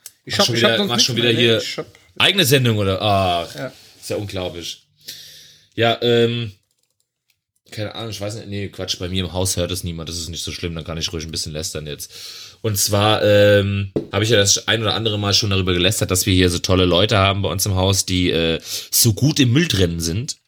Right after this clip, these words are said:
Speaker 2: Ja. Ähm, jetzt sind neue Leute hier eingezogen und, ähm,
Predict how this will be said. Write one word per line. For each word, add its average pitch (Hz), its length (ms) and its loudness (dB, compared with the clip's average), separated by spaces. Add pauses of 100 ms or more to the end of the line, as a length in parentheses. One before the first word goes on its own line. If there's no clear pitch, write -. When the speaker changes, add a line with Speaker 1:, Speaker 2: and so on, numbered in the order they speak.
(960)
Speaker 2:
Ja. 90 220 -4 (1200)
Ähm, 107 880 6 (100)
jetzt 104 180 -2
sind 131 400 0
neue 107 340 4
Leute 101 300 4
hier 98 120 2
eingezogen 139 680 0
und, 104 760 0
ähm, 95 500 2